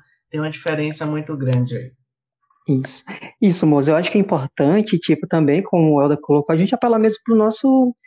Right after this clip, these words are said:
Speaker 2: senso crítico, né? Será que eu não tô res-, reduzindo uma pessoa simplesmente à cor da pele, a uma classe social, a um, a um biotipo, né? Fazer esse movimento justamente, questionar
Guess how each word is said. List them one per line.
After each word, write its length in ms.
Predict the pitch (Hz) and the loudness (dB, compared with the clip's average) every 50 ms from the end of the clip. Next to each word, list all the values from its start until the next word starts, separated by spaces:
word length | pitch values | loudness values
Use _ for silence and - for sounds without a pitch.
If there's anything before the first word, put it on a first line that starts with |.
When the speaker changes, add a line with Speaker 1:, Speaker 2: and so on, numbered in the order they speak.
| _ _ | _ _
Speaker 2:
senso 360 | - - 240 233 240 - 269 | -2 0 0 2 2 0 -2
crítico, 720 | - - 262 285 294 285 - - - - - - 143 127 127 - - - - - 160 | 0 2 2 2 2 2 2 -2 -2 -2 0 -2 -2 -4 -4 -6 -16 -20 -8 -2 0
né? 200 | 151 165 196 214 | 0 2 2 0
Será 280 | 214 - 233 220 240 | 0 0 0 0 0
que 100 | 240 - | 2 4
eu 20 | 277 | 2
não 100 | 269 277 | 4 4
tô 120 | 269 226 | 2 2
res-, 340 | 202 214 208 180 185 190 - - | 4 4 2 2 -2 -4 -2 0
reduzindo 680 | 170 175 180 180 196 180 143 131 151 160 190 226 220 226 | 2 2 4 4 2 2 2 2 0 2 2 2 2 2
uma 180 | 196 185 170 165 | 2 2 0 0
pessoa 500 | 180 175 170 - - 165 151 151 156 147 | -2 -2 -2 -2 0 2 2 2 2 0
simplesmente 760 | - - 151 - 151 156 135 135 147 143 147 147 143 - 156 | -2 -6 -6 -2 -2 -2 0 2 2 2 2 2 0 -4 -6
à 40 | 147 | -4
cor 140 | - 151 | -4 -2
da 100 | 147 143 | -2 -2
pele, 340 | 143 - - 143 151 165 170 | -4 -2 -2 0 2 2 2
a 40 | 156 | 2
uma 140 | 156 151 151 | 0 -2 -2
classe 360 | - 147 143 147 151 - - | -2 -2 -2 -2 -4 -8 -8
social, 640 | - 139 - - - 139 135 135 143 151 160 160 160 - - - - _ _ | -8 -8 -6 -2 0 0 0 2 0 0 0 -2 -4 -8 -18 -20 -20 _ _
a 200 | - 160 165 175 | -2 -2 0 0
um, 360 | 190 196 185 180 175 170 175 - - | 0 0 0 2 0 0 0 -2 -2
a 120 | 156 156 | 0 0
um 140 | 160 156 156 | 2 2 0
biotipo, 840 | 147 147 156 151 147 147 - - - 202 247 - _ - 175 165 165 - _ _ _ _ _ _ - | 0 2 0 0 0 -2 -6 -4 -2 -2 -2 -2 _ -6 -6 -6 -6 -8 _ _ _ _ _ _ -4
né? 420 | 156 156 156 170 202 226 220 226 - | -2 -2 0 0 0 -2 -4 -4 -4
Fazer 220 | 240 226 202 262 | -4 -2 -2 -2
esse 180 | 269 - - 269 | -4 -2 0 2
movimento 600 | 247 254 247 208 220 208 202 202 208 208 - 196 | 2 2 2 0 0 0 0 0 0 -2 -2 -2
justamente, 800 | 175 190 165 - - 170 156 156 151 170 185 196 - - 202 | -2 -2 -4 -4 -4 -2 -2 0 0 0 -2 -2 -4 -6 -8
questionar 720 | - - 220 220 - - - 233 208 190 185 185 190 208 | -4 -4 -4 -4 -4 -6 -4 -4 -2 -2 -2 -2 -4 -4